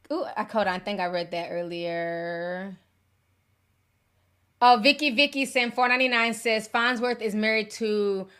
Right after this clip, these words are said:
Marlon's girlfriend from White Chicks." Yeah, that's who he's married to, and she looks like Drew Sidor to me. 'Cause when he was showing me pictures of his wife, I thought it was Drew Sidor. But,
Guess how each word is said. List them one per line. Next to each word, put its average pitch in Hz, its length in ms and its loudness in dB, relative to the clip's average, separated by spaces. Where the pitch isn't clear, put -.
Marlon's 214 440 4
girlfriend 202 500 0
from 185 160 -6
White 180 240 0
Chicks." 170 400 -8
Yeah, 196 400 6
that's 247 260 8
who 302 80 2
he's 311 160 4
married 269 280 6
to, 262 80 -2
and 262 100 2
she 302 200 0
looks 269 400 4
like 220 240 2
Drew 226 140 -2
Sidor 208 440 0
to 175 60 -4
me. 156 240 -8
'Cause 208 220 -4
when 240 180 0
he 269 80 4
was 254 160 0
showing 247 200 2
me 233 120 0
pictures 240 300 -4
of 269 60 -6
his 214 140 0
wife, 214 320 6
I 196 100 2
thought 208 200 4
it 196 40 -2
was 190 160 -8
Drew 196 160 -8
Sidor. 180 520 -4
But, 165 280 -2